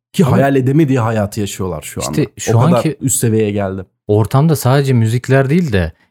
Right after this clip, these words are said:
Speaker 2: genel olarak üretilen içerikler de o yönde değil mi abi? Televizyon dizilerine bakıyorsun mesela.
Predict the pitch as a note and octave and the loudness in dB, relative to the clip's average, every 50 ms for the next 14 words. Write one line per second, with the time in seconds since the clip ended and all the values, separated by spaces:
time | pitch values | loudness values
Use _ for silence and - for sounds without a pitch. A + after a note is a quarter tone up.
0 | _ - - F#2+ G2 G#2+ B2+ C#3+ D3 C#3+ B2+ A#2 A#2 A2 - - - G#2+ G#2+ G#2 | _ -4 0 2 4 4 4 4 4 4 4 4 2 0 -2 -2 -2 0 0 0
1 | - - A#2+ B2+ B2 - - A2 - - G#2+ G#2 A2 - - C3+ C#3 D3+ C#3+ B2+ | 0 2 2 2 2 0 -4 -4 0 0 0 0 0 0 0 0 2 2 2 2
2 | A2+ G#2+ G#2+ G#2+ A2 A2+ A#2 A#2+ A#2+ B2+ G3 F#3 B2+ G#2 F#2+ F2+ - - G#2 G#2 | 2 2 4 4 4 2 2 0 2 0 2 2 2 0 0 -2 -2 -2 0 0
3 | A2 A2 A2+ C#3 C#3+ C#3 B2+ A#2+ A2+ A#2+ C3+ C3+ C#3 D3 C3+ C3 A2+ - - G#2 | 0 2 2 2 2 2 0 -2 0 0 2 2 2 2 0 -2 -2 -2 -4 -6
4 | F#2+ - G2+ F#2+ F#2 F2+ - G2 G2+ B2+ E3 | -4 -2 -2 -2 -2 -2 -4 -2 -2 -2 -2